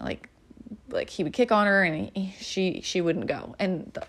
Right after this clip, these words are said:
the old man would come out and he would hop on and just ask her really lightly, and she would canter around and slide stop and do all kinds of stuff. And he was like, "Well, I don't understand. She doesn't do that for me." It's because the old man was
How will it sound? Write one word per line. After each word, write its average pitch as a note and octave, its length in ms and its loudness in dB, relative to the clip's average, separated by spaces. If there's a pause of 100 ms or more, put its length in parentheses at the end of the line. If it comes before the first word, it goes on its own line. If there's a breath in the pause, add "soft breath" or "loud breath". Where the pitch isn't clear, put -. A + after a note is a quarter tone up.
the E3 80 -6
old F3+ 160 4
man F3+ 160 2
would F3 120 -2
come F3 180 0
out D#3+ 200 4
and F#3 140 -4
he G#3 200 -4
would F3+ 120 2
hop F#3 240 0
on E3+ 180 4
and E3+ 140 -2
just E3 180 -6
ask - 280 0
her F3+ 140 6
really F3+ 200 8
lightly, G3 420 4
and F#3 100 0
she F3+ 160 0
would E3+ 200 0
canter G3 300 0
around F3+ 280 2
and F3 100 -2
slide F3+ 240 2
stop F#3 240 6
and F#3+ 100 0
do E3 100 2
all E3 80 2
kinds - 240 -4
of F#3+ 80 -8
stuff. - 200 -6 (640 loud breath)
And G3 120 2
he G3 180 4
was F3+ 200 2
like, F3+ 200 0
"Well, E3 160 2
I F3+ 100 4
don't F#3 140 2
understand. A#3+ 520 2
She G#3+ 140 0
doesn't F3+ 280 2
do F#3+ 100 -2
that D#3+ 180 2
for - 160 -4
me." A#3 360 4
It's G#3+ 160 -2
because F#3+ 520 0
the - 80 -4
old F#3+ 220 4
man F#3+ 360 0
was E3+ 560 2